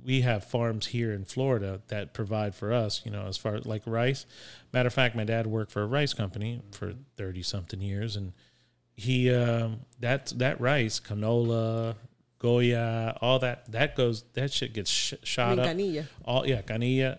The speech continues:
Speaker 1: and, and Goya también. You know, they have, and that, that stuff would get sent up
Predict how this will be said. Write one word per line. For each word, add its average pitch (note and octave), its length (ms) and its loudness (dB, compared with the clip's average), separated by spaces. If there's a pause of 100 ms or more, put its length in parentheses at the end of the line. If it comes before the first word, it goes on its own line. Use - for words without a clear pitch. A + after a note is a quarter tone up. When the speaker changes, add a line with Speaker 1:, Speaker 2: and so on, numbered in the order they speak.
Speaker 1:
and, B2 240 -4
and B2+ 200 2
Goya D3+ 240 4
también. C#3+ 520 0
You A#2 120 0
know, B2 120 0
they A#2+ 140 2
have, C#3 200 0 (200)
and A#2 220 0
that, C3+ 280 2
that C3 200 -2
stuff D#3+ 400 -2
would A2 240 -6
get C3 200 0
sent - 380 -2
up - 300 -4